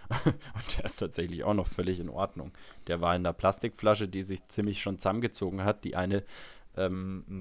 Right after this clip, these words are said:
wurde unten sogar schon undicht. Dann hab ich den ganzen Bums einfach umgefüllt in eine Glasflasche. Aber, ähm, das ist immer noch haltbar. Und der ist, weiß ich nicht, also zwanzig Jahre ist er bestimmt alt, denk ich.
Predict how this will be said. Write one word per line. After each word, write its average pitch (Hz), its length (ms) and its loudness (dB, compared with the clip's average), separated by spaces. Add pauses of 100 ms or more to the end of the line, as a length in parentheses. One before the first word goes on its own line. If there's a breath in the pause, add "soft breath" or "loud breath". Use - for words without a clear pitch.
(120)
wurde 98 220 4
unten 117 280 0
sogar 95 240 2
schon 92 200 -2
undicht. 107 440 0
Dann 90 140 -2
hab 92 80 0
ich - 80 -10
den 95 100 -6
ganzen 90 320 -4
Bums 101 300 0
einfach 98 260 -2
umgefüllt 104 540 0
in 95 80 -2
eine 92 80 -2
Glasflasche. 107 680 0 (300 soft breath)
Aber, 90 500 4
ähm, 87 460 0 (420)
das - 320 -4
ist - 460 -6
immer 101 180 4
noch 82 160 0
haltbar. 87 520 2
Und 87 200 -4
der 85 140 -6
ist, - 320 -4
weiß 82 180 -6
ich 85 140 -10
nicht, 82 260 -14 (420 soft breath)
also 78 280 -4 (460)
zwanzig 151 500 -2
Jahre 95 260 6
ist 85 120 0
er 85 40 -2
bestimmt 87 460 -4
alt, 71 300 -8
denk 73 200 -10
ich. - 240 -12